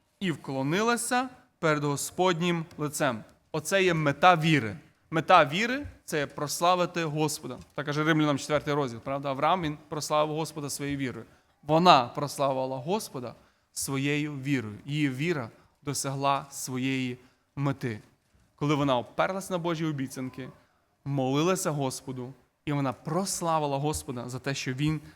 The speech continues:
для неї, за те, що він для неї зробив. І вона віддає свою дитину, вона віддає свою дитину для Господа, віддає свою дитину для Господа. Батьки, мами, Господь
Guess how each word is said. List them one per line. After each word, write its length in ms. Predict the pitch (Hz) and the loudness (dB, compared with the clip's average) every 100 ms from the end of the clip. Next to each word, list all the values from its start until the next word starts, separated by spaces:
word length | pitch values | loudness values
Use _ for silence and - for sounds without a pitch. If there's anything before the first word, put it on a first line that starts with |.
| _ | _
для 160 | 135 131 | -2 2
неї, 400 | 131 131 131 127 - | 2 2 0 -4 -12
за 60 | 127 | -6
те, 120 | 135 | -6
що 160 | - 127 | -4 0
він 160 | 143 | 0
для 120 | 123 | 2
неї 240 | 120 120 123 | 0 0 -2
зробив. 380 | 123 127 113 110 | -2 -4 -4 -6
І 80 | 139 | -2
вона 220 | 143 147 | 4 4
віддає 600 | 139 139 131 143 147 120 | 4 0 2 2 2 0
свою 400 | 113 - 131 120 | -4 -6 -4 -4
дитину, 500 | 120 120 185 180 117 120 | -6 -4 -2 0 -4 -6
вона 240 | 135 139 127 | -2 0 0
віддає 380 | 127 127 131 | -2 -2 -2
свою 300 | 127 123 117 | -4 -8 -8
дитину 500 | 117 120 151 170 180 175 - _ _ | -8 -8 -6 -4 -6 -10 -18 _ _
для 460 | 135 135 135 139 147 - _ _ _ _ | _ 0 2 2 -2 -12 _ _ _ _
Господа, 640 | 120 139 135 - 123 107 98 | -6 -2 0 -2 -8 -14 -12
віддає 300 | 127 131 131 | -6 -4 -2
свою 260 | 127 123 120 | -4 -8 -8
дитину 440 | 120 131 127 117 123 _ | -8 -6 -8 -8 -14 _
для 160 | 123 123 | -10 -8
Господа. 420 | 113 107 - - - _ _ _ _ _ _ _ _ _ _ _ _ - | -8 -12 -14 -20 -20 _ _ _ _ _ _ _ _ _ _ _ _ -4
Батьки, 440 | 139 - 151 117 85 - _ _ _ _ - _ | -4 0 -2 -2 -6 -18 _ _ _ _ -20 _
мами, 400 | 139 131 113 101 110 _ _ _ _ _ _ _ _ _ _ _ _ _ _ _ _ - | -6 -2 -2 -6 -14 _ _ _ _ _ _ _ _ _ _ _ _ _ _ _ _ -12
Господь 540 | 131 - 160 180 - | -10 -6 -4 -4 -6